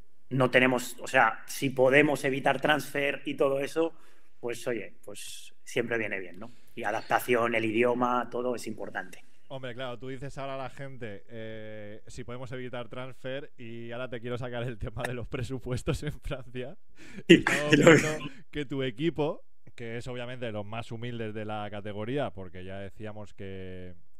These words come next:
Speaker 2: que a raíz de la quiebra del Nantes habéis recuperado la, la categoría, eh, estáis barajando, estáis barajando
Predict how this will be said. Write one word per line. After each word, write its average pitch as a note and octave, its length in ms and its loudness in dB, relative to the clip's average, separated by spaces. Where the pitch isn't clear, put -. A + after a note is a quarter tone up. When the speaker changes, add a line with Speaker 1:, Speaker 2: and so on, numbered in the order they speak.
Speaker 2:
que F#2+ 480 -8
a F#2 80 -8
raíz F#2+ 200 -8
de G#2 80 -10
la G#2 120 -8
quiebra G2+ 260 -10
del F#2+ 300 -8
Nantes G2+ 260 -8
habéis G2+ 160 -8
recuperado G2+ 400 -8
la, G2 420 -8
la G2+ 200 -10
categoría, G#2 580 -8
eh, A2 1120 -4
estáis C3+ 400 -4
barajando, D#3 920 -4
estáis B2+ 300 -6
barajando C#3 760 -6